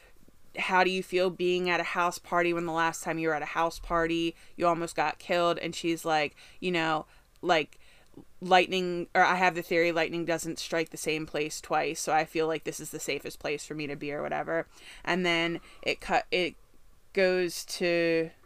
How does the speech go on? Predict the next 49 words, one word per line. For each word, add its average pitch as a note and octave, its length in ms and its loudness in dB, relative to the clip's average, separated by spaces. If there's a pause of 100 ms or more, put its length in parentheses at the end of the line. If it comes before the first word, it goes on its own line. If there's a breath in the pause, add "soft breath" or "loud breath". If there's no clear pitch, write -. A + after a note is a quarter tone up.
(160)
um, D#3+ 640 -4 (1400 soft breath)
Tara A#3 420 6
meeting F#3 320 0
a F3+ 60 -4
frat A3 380 2
guy. F#3 440 4
There's E3 260 2
no E3 120 -2
more D#3+ 180 -4 (160)
beer. G3 540 4
He F#3 160 -6
goes, E3 260 2
"Oh, E3+ 100 2
well, E3 120 -2
there's D#3 200 0
hard E3+ 300 2
stuff E3 340 0
in E3 120 -4
the D3 80 -6
kitchen. F#3 800 -2 (240 soft breath)
All E3 160 2
the E3 80 0
bottles D#3+ 400 0
are F3 60 0
empty." F3 440 -2
He E3 100 -4
goes, D3+ 220 -2
"Oh, D#3 140 0
I D#3 80 2
have D3+ 240 -2
some, D3+ 420 -8 (640 soft breath)
uh, D#3 220 -2
Fireball E3+ 540 6
up E3 140 2
in D#3+ 80 -4
my D#3 120 -2
room." E3+ 420 0
And E3+ 100 -2
she's E3+ 220 -8
like, D3+ 140 -2
"Fuck F3 260 0
it, E3 120 0
let's D3 220 -6
do C#3 200 -4
it." C#3+ 180 -4
She - 160 -10
goes E3 260 2
up D#3 200 -4
there. E3 360 2